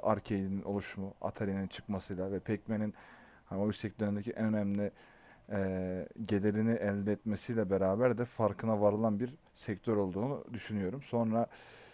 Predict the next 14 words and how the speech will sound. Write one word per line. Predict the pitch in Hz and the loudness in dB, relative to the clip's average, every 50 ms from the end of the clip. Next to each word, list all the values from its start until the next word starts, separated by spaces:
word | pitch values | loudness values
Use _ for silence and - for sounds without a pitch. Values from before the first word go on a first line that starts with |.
| - - _ - | -20 -20 _ -6
e, | 101 101 101 98 98 78 | -2 -2 0 0 -2 -4
işte | - - - 104 | -6 -6 -2 0
Nintendo'nun | 107 107 104 - 123 117 113 107 107 110 110 107 101 | 0 0 0 0 0 0 0 2 2 0 0 0 0
Game | 98 107 110 107 104 | 2 2 2 2 2
Boy'u | 107 107 104 98 | 2 2 0 0
çıkarması, | - - - 104 101 101 98 98 95 - - 107 104 98 | -4 -4 -2 0 0 0 0 -2 -4 -4 -4 -4 -4 -4
Street | - - - 107 95 | -6 -10 -10 -12 -10
Fighter'ın | - - 110 101 101 95 - 113 104 104 104 - - - - - - - - 110 110 110 101 | -6 -2 0 0 0 0 0 -2 -2 -4 -4 -12 -16 -20 -20 -20 -20 -12 -4 0 0 0 0
çıkıp | - - - - - 117 - - - | -2 -6 -14 -8 -8 -8 -8 -4 0
biraz | 110 104 101 104 101 95 | 2 2 2 2 2 2
daha | 107 107 117 | 4 4 4
farkındalığın | 113 - 117 104 - - 107 101 95 98 92 95 92 | 4 4 0 0 2 0 -2 0 0 0 0 -2 -2
artmasıyla | 95 95 - - 101 101 - - 123 110 104 92 | -2 -2 -4 -4 -6 -6 -4 -4 -2 0 0 0
beraber | 92 87 85 85 87 120 156 | 0 0 0 -2 -2 -4 -4